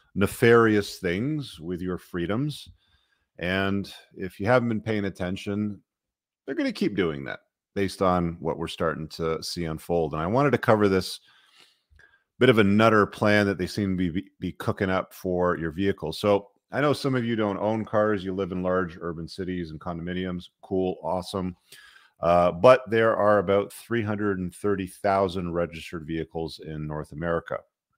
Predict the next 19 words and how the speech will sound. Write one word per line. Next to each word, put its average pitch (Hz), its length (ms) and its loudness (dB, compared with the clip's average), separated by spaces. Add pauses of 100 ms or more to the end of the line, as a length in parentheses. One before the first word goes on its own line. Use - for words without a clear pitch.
(300)
Sorry, - 260 4 (380)
three 110 100 0
hundred 104 140 2
thirty 92 160 2
million, 87 440 0 (260)
beg 80 120 -8
your 76 80 -10
pardon, 71 260 -8
three 101 140 -6
hundred 87 140 -2
thirty 87 160 -2
million. 78 260 -2
There's 92 120 -2
a 113 40 4
lot 90 300 4
of 87 80 -2
cars 85 280 0
out 69 160 -6
there. - 160 -16